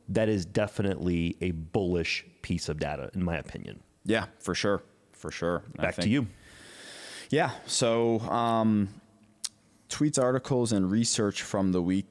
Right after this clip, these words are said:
Speaker 2: The first one I had was just a simple quote that I, uh, saw by Benjamin Graham back in the day. And Ben Graham was a, a famous investor back in the day, for those who, who don't know. Um, I think he was a pretty heavy value guy,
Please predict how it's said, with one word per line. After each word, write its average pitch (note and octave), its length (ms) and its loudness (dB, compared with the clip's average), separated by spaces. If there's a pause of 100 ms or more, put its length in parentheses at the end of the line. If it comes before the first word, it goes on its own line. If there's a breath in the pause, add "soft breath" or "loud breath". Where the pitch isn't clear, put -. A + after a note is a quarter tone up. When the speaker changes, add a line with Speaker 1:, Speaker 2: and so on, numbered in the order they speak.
(100)
Speaker 2:
The F#2+ 240 2
first D#3 340 0
one B2+ 140 2
I A2 100 2
had A2+ 240 2
was G#2+ 160 2
just - 280 -2
a F2+ 120 4
simple G2+ 400 0
quote G2+ 400 -2
that F2+ 140 0
I, E2+ 380 2
uh, D#2+ 360 -2
saw F#2 460 0
by E2 260 -2
Benjamin G2 520 0
Graham E2+ 440 -2
back D#2 240 -4
in D#2 80 -4
the C#2+ 100 -6
day. D2+ 260 -2
And D#2 120 -4
Ben G#2 200 0
Graham F#2+ 340 0
was F2 160 0
a, E2 320 0
a F2 80 -4
famous F#2+ 580 0
investor E2 560 -2
back C#2+ 260 -6
in E2 120 -2
the E2 80 0
day, D2+ 180 -2
for - 180 -6
those D#2+ 340 -4
who, E2 320 -4
who F2 180 -6
don't D#2 280 -4
know. D#2 340 -6 (480 loud breath)
Um, D2 360 -2
I - 80 -6
think F#2+ 140 -4
he F#2+ 40 0
was E2+ 160 0
a C#2 100 -4 (260)
pretty F#2 180 0
heavy E2 280 -2
value D2 440 -2
guy, D2 420 -4